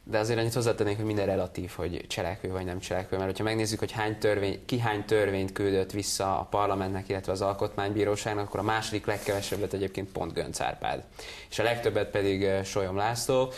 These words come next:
Hát ő negyvenhat, negyvenhét törvényt küldött vissza az országgyűlésnek, illetve az alkotmánybíróságnak, mint Göncz Árpád tizet, de egyébként Áder János is már körülbelül olyan huszonöt-huszonhatnál tart.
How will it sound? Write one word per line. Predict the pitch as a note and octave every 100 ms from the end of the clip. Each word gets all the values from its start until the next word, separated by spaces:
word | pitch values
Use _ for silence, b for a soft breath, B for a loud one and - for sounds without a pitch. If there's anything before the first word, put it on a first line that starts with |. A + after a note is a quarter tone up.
| B B
Hát | A2+ G#2+
ő | A#2
negyvenhat, | A#2 A#2 G#2+ G2+ G2+ G#2+ G#2 G2+ -
negyvenhét | G#2+ G2+ G2 G2 G2+ G#2 G2+ -
törvényt | G2+ G2+ G2+ G#2
küldött | - G2 G2
vissza | G2+ -
az | G2
országgyűlésnek, | G2 - G2 G2 F#2 - -
illetve | G2 F#2+
az | G2
alkotmánybíróságnak, | G#2 A2 A#2+ B2+ B2 B2 A#2+ A#2 A2+ A2
mint | G#2 G2+
Göncz | G2+ G2 G2
Árpád | F#2+ F#2+ F#2+ F#2+ F#2 B B -
tizet, | A2+ B2 C3
de | A#2+
egyébként | A2 A2 A2+ G#2+ -
Áder | F#2 F#2+ F#2+ F#2+
János | F#2+ F#2+ F#2+ -
is | G2 -
már | F#2+ F#2+ G2 B B -
körülbelül | G2 G2 G2
olyan | G2
huszonöt-huszonhatnál | G#2+ - F#2+ F#2 G#2 - F#2+ G2+ F#2 F2+ E2+ E2
tart. | E2 F2 -